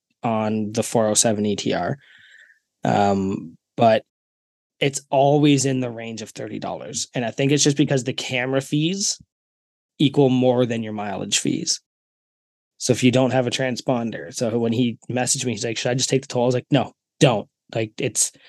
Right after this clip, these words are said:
when I, t-, I think I said it on the podcast one time, when I took the I ninety, I, I think across New York, is it the I ninety?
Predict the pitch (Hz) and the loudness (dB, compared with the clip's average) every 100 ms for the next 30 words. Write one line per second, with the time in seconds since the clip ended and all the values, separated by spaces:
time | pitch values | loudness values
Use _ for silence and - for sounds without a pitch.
0 | - _ _ - 147 143 156 160 147 143 | -20 _ _ 0 2 2 2 2 2 2
1 | - 170 147 151 135 120 107 120 110 120 | 0 0 2 2 2 0 -4 -6 -6 -6
2 | - 120 110 113 110 - _ _ _ _ | -6 -6 -4 -4 -4 -6 _ _ _ _
3 | _ _ _ - 127 127 135 143 139 123 | _ _ _ 2 4 4 2 2 0 0
4 | 120 131 170 170 - 151 160 156 156 151 | -2 -2 0 0 -2 -4 -2 -2 0 0
5 | 147 147 147 185 - _ _ _ _ _ | 2 2 2 0 -6 _ _ _ _ _
6 | _ _ - 123 143 139 143 147 170 | _ _ -12 -6 -2 2 2 2 -2